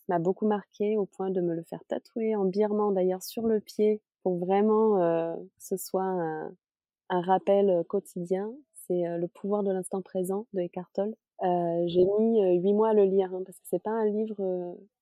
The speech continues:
je pense, qu'on, qu'on lit d'une traite, mais c'était plus un livre où j'allais feuilleter par moments, chercher un petit peu des, des extraits à des moments.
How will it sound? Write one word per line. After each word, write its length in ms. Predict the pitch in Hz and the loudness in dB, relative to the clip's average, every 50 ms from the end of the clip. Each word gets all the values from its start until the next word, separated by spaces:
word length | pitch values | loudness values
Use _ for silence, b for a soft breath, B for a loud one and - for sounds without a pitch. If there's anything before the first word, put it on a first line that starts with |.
| _ _ _ _ _ - | _ _ _ _ _ -4
je 100 | 180 180 | -2 -2
pense, 380 | 170 - - 202 226 220 - - | -2 0 -4 -6 -6 -6 -10 -12
qu'on, 340 | _ - 180 175 175 175 175 _ | _ -8 -8 -8 -8 -12 -12 _
qu'on 140 | - 180 | -6 -4
lit 260 | 180 180 180 190 196 185 | -2 -2 0 0 -2 0
d'une 220 | 180 180 175 170 | 0 -2 -2 -2
traite, 440 | - - - 190 208 214 - - 214 208 | -4 -4 -4 -4 -4 -4 -6 -6 -4 -4
mais 120 | 202 190 | -4 -4
c'était 220 | 175 - - - - | -6 -6 -4 -4 -4
plus 240 | - - 220 - - | -4 -4 -8 -6 -2
un 60 | 196 | -2
livre 240 | 190 185 196 196 196 | 0 0 0 -2 -2
où 60 | 185 175 | -4 -2
j'allais 400 | 180 175 170 170 175 180 185 - _ _ _ _ _ _ _ _ _ | -2 0 0 2 0 0 -2 -6 _ _ _ _ _ _ _ _ _
feuilleter 340 | - 202 196 185 - 196 190 | 2 2 2 4 2 0 0
par 140 | - 190 | 0 -2
moments, 400 | 190 185 185 185 185 180 180 185 | 0 0 2 2 2 2 0 -2
chercher 440 | 180 - 185 185 - - - 190 185 | -2 -6 -10 -12 -12 -6 -2 -2 -2
un 60 | 185 | -2
petit 160 | 180 - _ _ | -4 -8 _ _
peu 140 | - 185 | -4 -2
des, 220 | 175 180 170 170 170 | 0 0 -2 -2 -2
des 160 | 180 175 180 | -2 -2 -2
extraits 400 | 175 175 - - - _ 185 185 | -2 -2 -4 -12 -8 _ -4 -4
à 60 | 180 | -2
des 80 | 170 175 | -2 -4
moments. 300 | 175 170 165 170 180 | -4 -4 -6 -8 -8